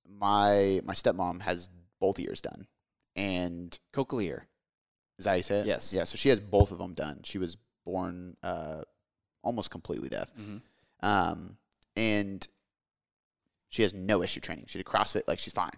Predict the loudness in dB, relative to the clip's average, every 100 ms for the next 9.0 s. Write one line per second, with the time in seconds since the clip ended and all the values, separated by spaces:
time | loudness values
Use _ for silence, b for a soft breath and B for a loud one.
0 | -12 4 8 8 4 -2 b b b b
1 | _ _ _ _ _ -4 -2 2 2 4
2 | 4 2 0 -10 _ _ _ _ _ -8
3 | -6 0 4 4 4 2 2 2 2 0
4 | -2 0 0 -2 -14 -14 -2 2 2 2
5 | -2 -2 2 4 4 0 -4 -2 0 0
6 | -2 -6 -4 2 6 8 6 4 -2 b
7 | b b 2 4 6 4 2 0 4 4
8 | 4 0 -4 _ _ _ -2 2 4